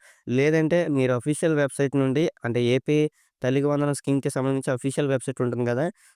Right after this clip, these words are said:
so, దాని నుంచి మీరు రెండో విడత లబ్ధిదారుల జాబితాలో మీ పేరు ఉందో లేదో అని అయితే చెక్ చేసుకోవచ్చు. So, ఇప్పుడే చెక్ చేసుకోండి. లేదంటే, so, ఒకవేళ మీ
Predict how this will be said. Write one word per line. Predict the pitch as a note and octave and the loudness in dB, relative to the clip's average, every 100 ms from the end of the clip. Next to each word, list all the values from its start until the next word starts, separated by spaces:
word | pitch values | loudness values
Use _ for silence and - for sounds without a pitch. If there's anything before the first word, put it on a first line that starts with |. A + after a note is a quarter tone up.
| - | -8
so, | B2+ | -4
దాని | B2 C#3 E3 | -2 0 0
నుంచి | E3 D#3 | 0 0
మీరు | D3+ C#3 | 2 2
రెండో | B2+ C3 C#3+ | 2 2 2
విడత | C#3+ C3+ | 2 0
లబ్ధిదారుల | C3+ B2+ B2+ C3 C3 C3 | 0 0 0 0 0 0
జాబితాలో | B2+ A#2+ A#2 B2+ C3+ | 0 -2 -2 -2 0
మీ | B2 | 0
పేరు | B2 C3+ | 0 0
ఉందో | C#3 C3+ | 0 2
లేదో | B2+ B2 | 2 2
అని | A#2+ | 2
అయితే | A#2 - B2+ | 0 -2 -4
చెక్ | A2+ - | -4 -4
చేసుకోవచ్చు. | A#2+ - A#2 A2+ C#3 E3 - | -6 -2 -2 0 0 -2 -4
So, | - C3 | -2 0
ఇప్పుడే | B2 D3 D#3 | 0 -2 -2
చెక్ | C#3+ - | -2 -2
చేసుకోండి. | D#3+ D3+ - C#3 C#3+ E3 C3+ | -2 -2 0 0 2 0 0
లేదంటే, | C3 C#3+ C#3+ D#3 D#3+ _ | 0 0 -2 -2 -4 _
so, | - C3 | -6 -2
ఒకవేళ | B2 C3+ D3 D#3 | 0 0 0 0
మీ | C#3 | 0